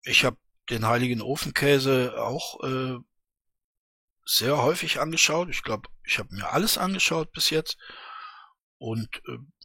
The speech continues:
dieses Video fand ich jetzt nicht deutlich, äh, extrapolierender als, äh, alle anderen auch. Aber gut. Äh, mir fehlt da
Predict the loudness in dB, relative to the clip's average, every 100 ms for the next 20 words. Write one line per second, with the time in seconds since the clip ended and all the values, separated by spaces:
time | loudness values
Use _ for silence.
0 | -12 -10 -8 -6 -4 -4 -4 -4 -2 -2
1 | -2 -4 -4 -2 -2 -4 -14 -20 -20 _
2 | _ _ _ _ _ _ _ _ _ -4
3 | -2 0 0 2 0 0 -4 -6 -4 -6
4 | -10 -18 _ _ _ _ _ _ _ _
5 | _ _ _ _ _ _ -8 -4 -4 -4
6 | 0 0 2 2 2 2 2 2 0 2
7 | 0 0 -6 -10 -16 -20 -20 _ _ _
8 | _ _ -6 -4 -2 -4 -4 4 4 4
9 | _ _ -16 -16 -18 _ -4 0 0 -2
10 | -14 -20 _ _ _ _ _ -12 -12 -8
11 | -10 -10 -20 _ -10 -6 -2 -2 -2 -2
12 | -6